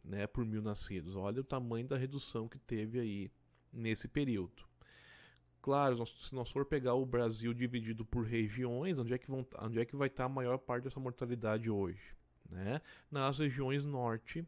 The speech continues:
e nordeste, que são as mais pobres do país, as que são mais deficitárias em saneamento,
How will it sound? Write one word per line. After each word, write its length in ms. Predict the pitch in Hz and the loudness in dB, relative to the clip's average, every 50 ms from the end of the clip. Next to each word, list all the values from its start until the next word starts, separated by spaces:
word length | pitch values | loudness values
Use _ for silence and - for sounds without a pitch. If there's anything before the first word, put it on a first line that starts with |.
| - | -6
e 80 | - 147 | -6 -4
nordeste, 640 | 151 160 208 202 190 151 107 98 95 - - 104 | -2 -2 0 2 2 2 2 2 -2 -6 -10 -12
que 100 | - - | -12 -8
são 160 | - - 107 113 | -6 -4 -2 0
as 120 | 113 110 | 0 0
mais 340 | 110 104 98 98 101 107 - | 0 -2 0 0 -2 -4 -6
pobres 480 | - - 107 95 98 104 98 107 107 | -6 -6 -2 0 0 0 0 0 -2
do 100 | 104 113 | -2 -6
país, 480 | - - 139 139 127 113 113 135 147 131 | -4 -2 -2 0 0 0 0 0 0 0
as 200 | 107 104 101 - | -2 -4 -4 -8
que 160 | - - 110 | -12 -14 -12
são 220 | - - - 110 110 | -10 -6 -6 -6 -4
mais 320 | 104 101 101 104 107 110 | -4 -2 -2 -2 -2 -2
deficitárias 1080 | 113 113 - - 120 - 135 127 - - 107 104 101 101 107 113 123 127 - - - - - - - - - - - - - - - _ _ - | -2 -4 -4 -4 -4 -4 -4 -6 -4 -2 -2 0 0 0 0 -2 -2 -4 -4 -8 -12 -16 -20 -20 -20 -20 -20 -20 -20 -20 -20 -20 -20 _ _ -4
em 360 | 110 113 113 117 123 131 135 | -2 0 0 0 0 -2 -4
saneamento, 800 | - - 156 147 160 175 185 165 123 95 92 95 - - - | -4 -4 -2 -2 0 0 0 0 0 -2 -4 -6 -12 -14 -14